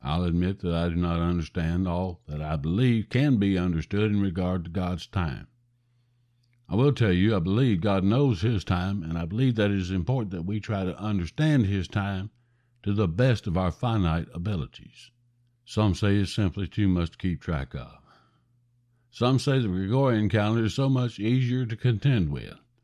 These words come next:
I agree. It is easier. I also agree that it's easier to claim Jesus as Lord and Savior while continuing to lead a sinful lifestyle intentionally and claim that it's okay under grace.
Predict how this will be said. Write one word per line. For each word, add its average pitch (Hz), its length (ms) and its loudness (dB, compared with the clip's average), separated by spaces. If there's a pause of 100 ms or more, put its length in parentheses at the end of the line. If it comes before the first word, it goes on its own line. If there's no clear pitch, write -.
(140)
I 82 220 -2
agree. 98 320 0 (760)
It - 180 -4
is 80 260 0
easier. 78 540 -4 (680)
I 110 60 2
also 131 460 2
agree 113 320 2
that 117 180 2
it's 113 160 -2
easier 123 420 4
to 104 60 -2
claim 117 320 4
Jesus 117 540 0
as 87 100 -4
Lord 113 240 2
and 95 100 2
Savior 117 460 -2
while 95 300 -4
continuing 101 640 2
to 87 100 -2
lead 104 260 0
a 82 80 -2
sinful 98 480 -4
lifestyle 104 540 -2
intentionally 90 880 -2 (340)
and 117 200 2
claim 135 300 2
that 113 180 2
it's 107 180 -2
okay 104 380 2
under 92 200 2
grace. - 600 -10